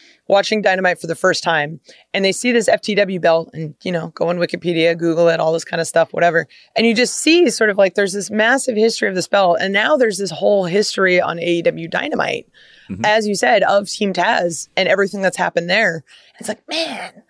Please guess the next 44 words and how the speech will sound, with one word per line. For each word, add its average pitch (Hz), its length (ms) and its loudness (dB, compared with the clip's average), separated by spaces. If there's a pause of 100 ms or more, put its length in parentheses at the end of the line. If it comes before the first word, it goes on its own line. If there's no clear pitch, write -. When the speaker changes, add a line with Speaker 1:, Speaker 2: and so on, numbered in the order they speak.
(320)
Speaker 1:
this 330 140 0
is 494 140 0
so 277 160 2
cool. 233 280 2
We 170 140 -2
have, 220 180 2
like, 226 200 2
all 196 240 4
of 185 60 -2
this, 175 200 -4
like, 143 180 -4
backstory 156 640 -4
now - 240 -8
and 82 100 -6
all 170 240 2
of 143 140 -2
this 160 400 -2 (400)
canon - 500 -6 (500)
that 160 300 2
is 147 160 -6
now 151 440 0
a - 60 -6
thing, - 520 -6 (240)
right? 165 340 0 (200)
Speaker 2:
Yeah. 127 140 0
Speaker 1:
And - 100 -6
speaking 214 240 0
of 165 100 -4
canon, 185 380 -2
one 170 100 0
of 175 60 -2
the 165 100 2
things 160 220 -8
that 151 100 2
I 147 40 2
really 160 340 2
love, 143 320 2
and 139 160 -10
just - 140 -10
kind 151 140 -4
of 143 100 -4
segue 156 380 0
into 143 280 -6
that, 143 320 -2